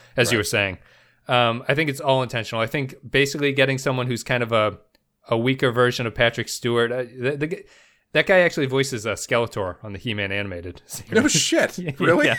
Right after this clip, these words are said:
Speaker 1: <laughs> yeah.
Speaker 2: With the high, the high pitched Skeletor voice?
Speaker 1: Yeah,
Speaker 2: That
Speaker 1: that,
Speaker 2: guy?
Speaker 1: I, I'm
Speaker 2: Wow.
Speaker 1: pretty sure that's that guy. Um, my other
Speaker 2: Yeah, I
Speaker 1: big
Speaker 2: was gonna say, it's like you need someone with very, uh, specific diction. That's like the last pass
Speaker 1: Yeah.
Speaker 2: you ha-,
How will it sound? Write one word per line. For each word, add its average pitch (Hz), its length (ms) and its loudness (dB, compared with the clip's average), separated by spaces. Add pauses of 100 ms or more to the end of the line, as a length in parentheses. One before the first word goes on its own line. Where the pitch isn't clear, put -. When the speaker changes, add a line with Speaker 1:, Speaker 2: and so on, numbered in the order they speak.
(300)
Speaker 1:
<laughs> 170 140 -2 (100)
yeah. 131 180 0 (380)
Speaker 2:
With 151 160 2
the 143 120 2
high, 175 400 2
the 123 120 -2
high 151 240 0
pitched - 480 -6
Skeletor 185 500 -2
voice? 226 420 -8
Speaker 1:
Yeah, 151 240 6
Speaker 2:
That 131 100 2
Speaker 1:
that, 139 260 2
Speaker 2:
guy? - 20 0
Speaker 1:
I, - 60 0
I'm 160 100 -8
Speaker 2:
Wow. 156 140 0
Speaker 1:
pretty 160 220 4
sure 147 120 2
that's 127 240 0
that 120 200 0
guy. 113 280 0 (580)
Um, 147 440 0 (100)
my 156 220 2
other 233 220 2
Speaker 2:
Yeah, 226 100 2
I 160 60 6
Speaker 1:
big 175 80 2
Speaker 2:
was 180 120 -2
gonna 202 220 -8
say, 180 380 0
it's 120 180 -8
like 127 180 -8
you 131 100 -8
need 147 220 -8
someone 139 460 -4
with 107 200 -6
very, 117 540 0
uh, 104 220 -4
specific 110 600 -10
diction. 95 480 -6
That's 95 160 -8
like 110 160 -6
the 104 80 -8
last 104 360 -2
pass 104 320 2
Speaker 1:
Yeah. 90 40 -8
Speaker 2:
you 92 100 -10
ha-, - 60 -12